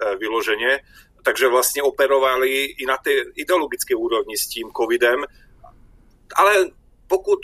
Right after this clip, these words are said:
zůstaneme vlastně na úrovni těch praktických činů, tam to evidentně zůstává vlastně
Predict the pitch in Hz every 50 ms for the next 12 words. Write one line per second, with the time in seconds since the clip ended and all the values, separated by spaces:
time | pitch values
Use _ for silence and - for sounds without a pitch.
0 | - 143 160 185 185 - 190 156 165 165 160 156 151 147 147 143 135 135 135 139
1 | - - 151 143 139 131 127 139 143 143 151 151 135 151 143 - 151 - - 139
2 | 143 143 - - 202 190 - - - 131 123 - - - - 170 175 175 165 151
3 | 143 - - - 135 151 147 131 - _ - 135 117 127 131 131 131 123 131 131
4 | 120 117 123 123 123 120 120 117 - 123 123 123 - - - 120 117 113 113 110
5 | 110 107 107 107 107 104 - - - - 117 110 110